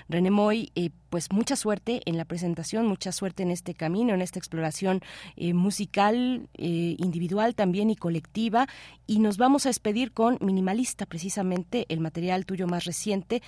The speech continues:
Pues un abrazo y gracias por, por dejarte, eh, explorar con, con las palabras de la radio, René, y, y para toda la audiencia que nos está escuchando, ¿dónde te podemos seguir?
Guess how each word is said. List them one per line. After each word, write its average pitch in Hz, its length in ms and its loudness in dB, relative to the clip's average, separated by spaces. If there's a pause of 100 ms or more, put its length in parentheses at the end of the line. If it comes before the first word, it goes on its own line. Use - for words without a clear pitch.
(460)
Pues 151 300 -4
un 208 120 2
abrazo 185 360 -2
y 170 40 -2
gracias 165 360 -4
por, 156 240 -4
por 170 240 -4
dejarte, 190 640 -2 (260)
eh, 180 240 0
explorar 208 640 2
con, 180 300 0
con 175 180 -2
las 175 140 -4
palabras 185 340 0
de 185 60 0
la 170 120 0
radio, 180 460 0
René, 175 480 -4
y, 156 300 -6
y 151 240 -4
para 165 260 -4
toda 180 240 -4
la 180 100 -2
audiencia 165 360 -4
que - 80 -6
nos 156 100 -4
está 147 140 -10
escuchando, 165 480 -4 (240)
¿dónde 226 260 2
te 214 100 -2
podemos 165 300 0
seguir? - 240 -8